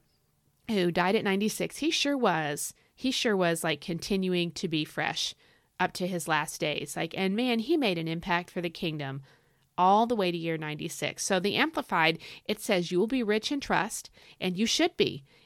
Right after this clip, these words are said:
Elderly people have, have so much under their belt, so to speak. They are rich in experience, you know what I mean? Like, and rich in love. And th-, that's also promised here. You will be rich in love. Oh man, who loves better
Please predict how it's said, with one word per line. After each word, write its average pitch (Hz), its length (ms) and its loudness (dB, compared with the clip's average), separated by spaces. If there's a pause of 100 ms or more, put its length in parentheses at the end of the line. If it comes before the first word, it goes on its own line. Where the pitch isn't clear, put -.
(120)
Elderly 285 420 2
people 165 480 -4
have, 165 560 0 (140)
have 190 180 -10
so 262 580 2
much 214 500 0 (120)
under 185 260 0
their 175 140 2
belt, 165 280 2
so 165 200 -2
to 151 80 -6
speak. 160 360 -4
They 202 180 0
are 185 180 -4
rich 180 460 -4
in 190 100 -2
experience, - 840 -4
you 180 100 -4
know 170 100 0
what 175 80 0
I 190 80 0
mean? 190 280 2
Like, 170 220 -6 (280)
and 185 220 -2
rich 233 260 4
in 233 120 4
love. 214 420 4
And 160 120 -8
th-, - 120 -6
that's - 400 -2 (120)
also 320 260 2
promised 175 380 -6
here. 180 80 -4
You 170 180 -6
will 247 120 -2
be 175 180 -8
rich 196 480 -4
in 185 340 -2
love. 151 360 -2 (340)
Oh 208 260 2
man, 247 360 -2
who 392 220 0
loves 180 300 0
better 202 400 2